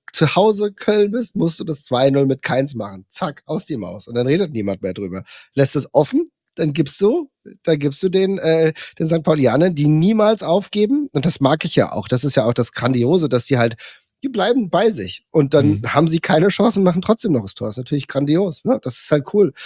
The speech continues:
Speaker 1: Da, deswegen ist es ja auch irgendwie spannend, die in der Bundesliga zu haben, weil das eigentlich so nominell eine Mannschaft ist, die so weit unterlegen sind den allermeisten und trotzdem immer wieder ihre Chancen kreieren. Aber weil sie halt mit ihrem Coach so staba-,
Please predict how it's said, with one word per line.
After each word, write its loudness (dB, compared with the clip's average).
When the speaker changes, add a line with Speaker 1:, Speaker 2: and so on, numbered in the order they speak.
Speaker 1:
Da, 2
deswegen 2
ist 2
es -4
ja 2
auch 2
irgendwie 2
spannend, -2
die 0
in 0
der 2
Bundesliga 2
zu -2
haben, 0
weil 4
das -4
eigentlich 0
so 0
nominell 2
eine 4
Mannschaft 0
ist, -4
die -4
so 0
weit 2
unterlegen 0
sind 0
den 0
allermeisten 0
und -2
trotzdem 0
immer 2
wieder 2
ihre 0
Chancen -2
kreieren. 0
Aber 0
weil 0
sie -2
halt -4
mit -8
ihrem -6
Coach -2
so 0
staba-, -4